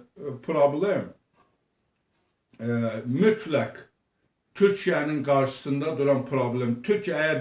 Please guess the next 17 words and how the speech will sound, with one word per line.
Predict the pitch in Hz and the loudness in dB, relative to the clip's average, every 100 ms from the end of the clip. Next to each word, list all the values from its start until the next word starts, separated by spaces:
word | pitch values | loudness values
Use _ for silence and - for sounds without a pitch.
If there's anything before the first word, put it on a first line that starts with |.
| 127 | -2
güclənmək | 135 131 143 143 151 143 | -2 2 2 2 -2 -4
istəyirsə, | - 147 143 180 - - _ _ - | -6 -8 -2 -2 -2 -8 _ _ -6
açsın | 156 - - 190 175 | -2 -2 0 -2 0
bu | 147 | -4
Suriyanı | - 160 143 131 127 123 | -4 -4 0 0 0 -2
da, | 143 143 | -2 -2
açsın | 135 - 151 | -4 -6 -4
eləcə | 139 127 117 135 131 | -2 -2 -2 -4 -4
də | 120 | -4
bu | |
Yunanistanı | 123 127 127 117 - 117 117 117 | -2 -2 -2 -2 -4 -4 -4 -4
da. | - | -2
Bu | 135 135 | -2 -2
gücü | 151 139 - | -6 -10 -6
çatan | 151 135 139 131 | -4 -2 0 0
deyil | 135 101 | 0 -2
onlara. | 90 87 85 | -8 -12 -14